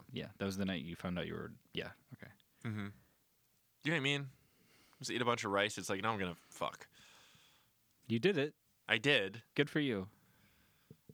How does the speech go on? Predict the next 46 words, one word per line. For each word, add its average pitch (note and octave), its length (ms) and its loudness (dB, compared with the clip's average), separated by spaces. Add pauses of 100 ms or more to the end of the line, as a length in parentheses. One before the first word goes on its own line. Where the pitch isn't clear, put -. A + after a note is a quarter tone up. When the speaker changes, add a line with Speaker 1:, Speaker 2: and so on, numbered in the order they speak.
(440)
Speaker 2:
But D3 140 6
it D3 60 4
was C#3 160 4
a C3+ 40 2
bit E3+ 220 0
much. G#2 600 0 (340)
Speaker 1:
I C#3+ 140 6
think F#3+ 240 0
it F#3 40 4
was F3 120 4
the D#3+ 80 0
right D#3 180 4
amount. C#3 360 0 (180)
Speaker 2:
I - 80 6
think F#3 160 4
I F3 60 6
was C3+ 200 4 (160)
lethargic. F#2 800 0 (540)
Speaker 1:
You G#2 80 -6
think G#2+ 240 -2
that's G2 300 0
why G2+ 140 4
she G2 160 -2
told F#2 240 -2
you? G#2 120 -10
She, - 140 0
that's A#2 220 4
what - 100 0
you B2 60 2
think B2 160 2
that's G#2+ 140 0
what G#2 100 0
she G2 80 -2
didn't G2+ 180 2
tell G2 120 0
you G2 100 0
before F2+ 320 -2
about F3+ 140 0
the G#3+ 40 8
kid? A3+ 60 8
Speaker 2:
No, D#3 560 4
it - 20 0
was A#2 140 0
just C3 180 -2
'cause A#2+ 200 2
the G2 180 0